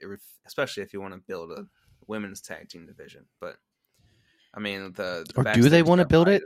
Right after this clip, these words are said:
Speaker 2: I don't know.
Speaker 1: I
Speaker 2: Like,
Speaker 1: don't think they do, but
Speaker 2: Yeah.
Speaker 1: <laughs> that's what Sasha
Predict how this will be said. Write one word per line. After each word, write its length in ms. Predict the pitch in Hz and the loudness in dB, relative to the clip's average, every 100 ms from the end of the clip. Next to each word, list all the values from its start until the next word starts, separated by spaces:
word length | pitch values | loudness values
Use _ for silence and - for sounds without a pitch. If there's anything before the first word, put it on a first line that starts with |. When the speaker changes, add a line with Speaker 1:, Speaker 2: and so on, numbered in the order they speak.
| - | -8
Speaker 2:
I 160 | - 131 | -12 -6
don't 140 | 151 | -2
know. 240 | 123 143 - - - | 0 0 -2 -6 -6
Speaker 1:
I 40 | |
Speaker 2:
Like, 100 | 123 | -6
Speaker 1:
don't 120 | 98 | -6
think 180 | 101 98 | -12 -18
they 80 | - | -16
do, 240 | 107 101 98 | -12 -12 -14
but 140 | 87 | -2
Speaker 2:
Yeah. 220 | - 101 - - - - | 0 0 -2 -8 -16 -20
Speaker 1:
<laughs> 260 | 311 311 247 | -18 -16 -6
that's 240 | 139 127 | -4 -4
what 260 | 120 107 92 | -4 -6 -8
Sasha 460 | - 113 98 107 | -6 -6 -6 -6